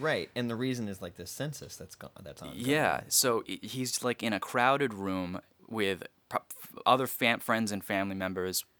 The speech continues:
Speaker 2: some animals on the first floor of this house.
Speaker 1: Oh.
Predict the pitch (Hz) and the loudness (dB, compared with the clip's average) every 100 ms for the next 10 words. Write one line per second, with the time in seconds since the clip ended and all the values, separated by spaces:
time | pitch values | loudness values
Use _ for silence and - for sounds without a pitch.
0 | - - 104 107 110 104 104 95 98 95 | -6 -2 0 2 2 0 -2 0 -2 -2
1 | - 120 113 113 104 90 85 - 87 82 | 0 0 0 0 -2 -2 -4 0 2 2
2 | 90 82 | -2 -4